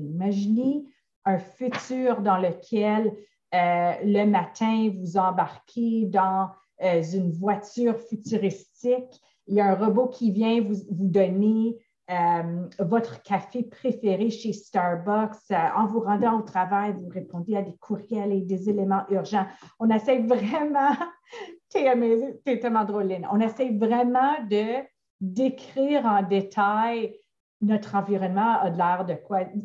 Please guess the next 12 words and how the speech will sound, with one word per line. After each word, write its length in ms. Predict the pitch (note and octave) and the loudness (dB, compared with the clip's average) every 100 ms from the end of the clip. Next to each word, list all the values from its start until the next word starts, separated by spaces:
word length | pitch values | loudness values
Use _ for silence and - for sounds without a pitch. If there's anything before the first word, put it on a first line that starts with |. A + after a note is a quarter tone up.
| - | -2
Même 180 | B3+ A#4+ C#5+ - | 0 0 -4 -6
si, 240 | B3 A#3 | -4 -4
si 200 | - A#3 | -4 -6
tu 80 | - | -4
essayais 320 | A3 A#3 A#3 | -4 0 0
de 140 | A#3+ A3+ | 2 0
dé-, 360 | F#3 G#3 - _ - | 0 -4 -6 _ -6
de 220 | F3 G3 | 0 0
décrire 600 | F3 F#3+ - - C#4 C4+ | 0 -4 -6 -6 -4 0
une 160 | G#3 | 0
situation, 960 | G3 - _ G#3 F3 - - G#3 A3+ A#3+ A#3+ - _ _ F#3+ | -2 -8 _ -4 -4 -4 -4 0 0 -2 -6 -16 _ _ 0
euh, 340 | F3+ F3 F3 | 2 0 -2